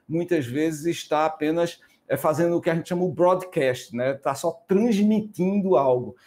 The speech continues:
E eu, eu considero, é, essa, essa, é um, às vezes isso é necessário, obviamente, mas a gente pode usar muito melhor essas redes,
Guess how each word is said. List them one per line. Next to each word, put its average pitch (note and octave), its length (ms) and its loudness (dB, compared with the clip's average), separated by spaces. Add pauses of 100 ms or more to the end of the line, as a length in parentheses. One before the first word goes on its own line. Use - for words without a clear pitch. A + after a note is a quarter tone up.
(300)
E F#3 720 0
eu, D#3+ 200 0
eu F#3 180 4
considero, E3+ 640 2
é, C#3+ 300 2
essa, D3 260 -4 (180)
essa, B2+ 680 -2 (460)
é F3 80 2
um, E3+ 260 0
às G#2+ 220 0
vezes C#3 440 -2
isso D3 200 -4
é C3 40 0
necessário, G3+ 680 -4 (280)
obviamente, D3 680 -2 (220)
mas D3 160 -8
a D#3 60 -8
gente F3 200 -4
pode E3+ 280 0
usar D#3 320 -2
muito F#3+ 440 -2
melhor C#3+ 460 -2
essas C3 380 -6
redes, C3+ 520 -6